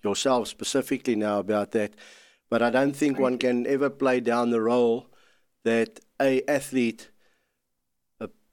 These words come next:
Speaker 1: puts into a specific heat like you did now for shot put, for argument's sake, regardless of whether you end first or last or whatever, just getting there in itself is a, is a massive honor. I mean, you have to go through so much to qualify firstly.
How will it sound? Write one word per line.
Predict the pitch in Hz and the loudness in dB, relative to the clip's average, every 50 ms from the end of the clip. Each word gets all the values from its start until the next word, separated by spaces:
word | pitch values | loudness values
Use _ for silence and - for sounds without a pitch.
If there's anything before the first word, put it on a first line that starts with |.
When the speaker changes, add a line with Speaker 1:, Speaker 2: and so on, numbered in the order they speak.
| _ _ _ | _ _ _
Speaker 1:
puts | - 160 143 139 - | 0 0 0 0 -2
into | - 156 151 151 151 - 135 131 127 - | 0 0 0 0 0 2 2 2 2 2
a | 135 135 127 | 0 0 0
specific | - - - 131 - - 143 127 - - 127 110 - - - - - | -2 -4 -4 -4 -2 -2 -2 -2 -2 -4 -4 -4 -6 -10 -12 -12 -10
heat | 120 110 117 139 156 143 - | -6 -2 0 0 0 0 2
like | - 120 117 113 - | 0 0 0 0 2
you | 127 131 135 | 2 4 4
did | 123 123 113 113 | 4 0 -2 -2
now | 113 110 107 | -4 -4 -4
for | - - | -6 -8
shot | 104 - 139 131 120 - | -6 -2 -2 -2 -2 -2
put, | - 117 - | -4 -4 -2
for | - 120 110 | 0 0 0
argument's | 110 113 104 117 110 110 101 - | 0 0 -2 -2 -2 -2 -2 -2
sake, | - 117 107 104 104 - - - - _ _ _ | -2 0 0 -2 -4 -8 -16 -20 -20 _ _ _
regardless | - 123 120 131 135 143 143 151 143 135 - | -2 0 4 4 4 4 2 0 -2 0 0
of | 131 120 107 120 | 0 0 0 0
whether | 127 131 127 | 0 0 2
you | 131 123 120 120 - | 2 0 0 0 0
end | 135 135 123 113 - | 0 0 0 -2 -2
first | - 139 135 123 110 - - | -2 0 0 0 -2 -2 -2
or | 117 | -2
last | 104 110 117 120 117 110 - - | 0 2 2 0 0 -2 -2 -2
or | 117 107 | 0 0
whatever, | 110 113 110 107 104 104 | 0 0 0 0 0 0
just | 101 - - 135 - - _ - | -2 -2 -4 -4 -6 -6 _ 0
getting | 123 131 139 151 139 120 | 0 2 2 2 0 2
there | 120 120 117 113 | 2 2 2 0
in | 110 110 | 0 -2
itself | 104 - - 139 131 127 117 - | -4 -4 -2 0 0 0 0 -2
is | 123 110 - 117 | -4 -4 -2 -2
a, | |
is | 113 101 113 107 113 | -2 -2 -2 -4 -4
a | 117 | -2
massive | 110 113 117 113 - 123 - - | 0 0 -2 -2 -2 -6 -4 -2
honor. | - 120 117 117 110 107 104 | -2 0 0 0 -2 -2 -4
I | |
mean, | 110 113 113 113 | -4 -4 -4 -4
you | 110 117 120 | -2 -2 -2
have | 120 117 - | -2 -2 -4
to | - | -4
go | 117 127 123 123 | -2 0 0 0
through | 120 - 131 117 | 0 -2 -4 -4
so | - - 139 135 | 0 0 0 0
much | 127 123 123 - - | 0 0 -2 -4 -6
to | - 107 | -10 -8
qualify | - - 131 131 131 120 - - 117 107 101 | -2 -2 0 0 0 -2 -2 -2 -2 -2 -2
firstly. | - - 135 131 127 113 - - 104 98 - | -2 0 0 2 0 0 -2 -4 -6 -6 -6